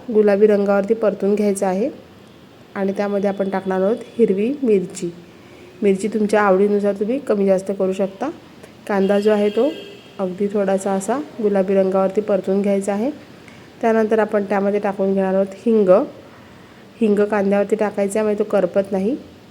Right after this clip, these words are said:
आणि हिंग टाकल्यानंतर पुन्हा छान असं एकजीव करून घ्यायचं आहे. त्यानंतर ह्यामध्ये आपण टाकून घेणार आहोत हळद पावडर आणि मीठ. यामध्ये आपण मसाल्याचा वापर नाही करणार आहोत, फक्त हळदीमध्ये ही भाजी करणार आहोत.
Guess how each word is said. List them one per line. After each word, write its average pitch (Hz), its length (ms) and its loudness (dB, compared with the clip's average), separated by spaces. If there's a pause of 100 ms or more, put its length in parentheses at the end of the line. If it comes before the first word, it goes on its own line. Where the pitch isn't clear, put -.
(100)
आणि 196 120 0
हिंग 190 200 0
टाकल्यानंतर 196 520 0
पुन्हा 196 320 0 (100)
छान 202 140 -4
असं 202 220 -6 (120)
एकजीव 196 320 -2
करून 196 280 -2
घ्यायचं 185 320 -2
आहे. 202 180 -2 (580)
त्यानंतर 220 340 2
ह्यामध्ये 202 280 0
आपण 202 200 -2
टाकून 196 300 -2
घेणार 202 200 2
आहोत 208 180 -4
हळद 196 200 6 (120)
पावडर 208 380 2
आणि 196 220 0
मीठ. 202 320 0 (260)
यामध्ये 226 480 2
आपण 247 220 0
मसाल्याचा 220 540 2
वापर 214 280 0
नाही 202 180 0
करणार 185 340 0
आहोत, 180 260 -2 (240)
फक्त 208 220 -4
हळदीमध्ये 196 680 0
ही 202 140 -4
भाजी 185 300 0
करणार 180 360 0
आहोत. 180 260 -2